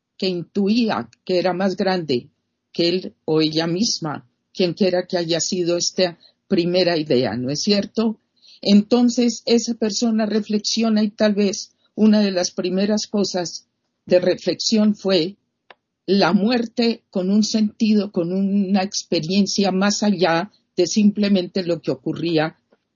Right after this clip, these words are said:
cotidianamente. Esa experiencia de muerte, pienso yo, es lo que lleva a lo que estamos hablando, ritos fúnebres. Acordémonos que nuestros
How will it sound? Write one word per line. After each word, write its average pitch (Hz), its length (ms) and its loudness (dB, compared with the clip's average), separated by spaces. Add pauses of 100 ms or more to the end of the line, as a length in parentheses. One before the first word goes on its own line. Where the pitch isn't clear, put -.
(100)
cotidianamente. 156 1160 -2 (680)
Esa 240 540 0
experiencia 185 1400 -2
de 160 260 -2
muerte, 180 460 -2
pienso 196 520 -2
yo, 143 240 -2 (680)
es 220 400 0 (680)
lo 196 260 2
que 185 160 2
lleva 175 540 0 (400)
a 190 100 -2
lo 190 160 -2
que - 100 -6
estamos 240 480 -2
hablando, 180 520 -2
ritos 180 720 -4
fúnebres. 135 760 -2 (300)
Acordémonos 254 960 -2
que 214 120 0
nuestros 180 840 -4